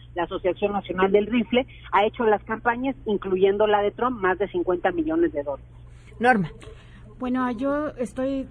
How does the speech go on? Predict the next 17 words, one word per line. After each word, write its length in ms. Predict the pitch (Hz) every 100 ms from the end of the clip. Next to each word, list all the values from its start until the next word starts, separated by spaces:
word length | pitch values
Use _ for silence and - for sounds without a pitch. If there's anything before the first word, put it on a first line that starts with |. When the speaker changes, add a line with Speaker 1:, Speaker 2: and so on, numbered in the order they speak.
| -
Speaker 3:
prácticamente 640 | 240 240 262 226 208 220
de 140 | 233 190
acuerdo 400 | 175 214 220 226
con 120 | 190
muchas 220 | 190 233
de 80 | 214
las 160 | 170
cosas 300 | - 180 226
que 100 | - 185
ha 40 |
dicho, 320 | 180 175 214
y 40 | 208
a 60 |
mí 100 | 196
solamente 440 | 208 226 208 196 214
me 80 |
gustaría 440 | 196 175 175 185